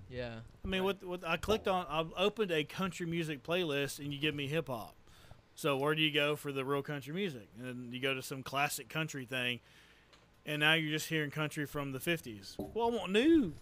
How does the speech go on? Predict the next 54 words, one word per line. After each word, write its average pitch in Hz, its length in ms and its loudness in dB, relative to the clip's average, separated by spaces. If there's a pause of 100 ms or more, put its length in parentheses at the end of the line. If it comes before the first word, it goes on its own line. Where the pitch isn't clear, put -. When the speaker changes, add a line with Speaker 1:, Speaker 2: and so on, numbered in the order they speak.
Speaker 2:
country 151 360 0
that 147 120 -4
sounds 139 320 -6
like 123 200 -4
this. 117 360 -10
Where 156 120 0
do 165 40 4
you 160 80 2
find 165 280 0
that? 190 260 -2 (400)
So 143 120 0
Speaker 1:
You 180 60 4
Speaker 2:
it's 170 100 -2
Speaker 1:
have - 40 -4
Speaker 2:
just 147 60 -4
Speaker 1:
to 165 60 -6
Speaker 2:
hard 180 160 0
to 170 60 2
Speaker 1:
dig 147 80 0
Speaker 2:
find. 196 200 0
Speaker 1:
and 135 80 -10 (240)
Speaker 2:
You 185 100 -4
gotta 202 180 6
Speaker 1:
dig 165 80 0
Speaker 2:
dig 165 200 4
Speaker 1:
and 135 80 -12
Speaker 2:
deep. 160 280 2
Speaker 1:
dig. 139 340 -8 (540)
Speaker 2:
You 151 100 -6
gotta 165 120 4
follow 165 320 2
the 156 100 4
right 151 240 2
people, 160 380 -6
you 127 140 -2
know. 135 280 2 (640)
Um, 110 420 -2 (600)
but 151 240 2
I 135 60 0
don't 160 140 6
know. 160 100 4
There's 160 180 2
pro-, 190 220 2
there's 160 160 -2
probably 185 240 2
a 139 60 2
fun 160 320 0
element 156 400 2
to 170 100 0
that, 156 260 4
like 123 240 -6
treasure 156 380 2
hunting 160 440 -2
and 113 320 -8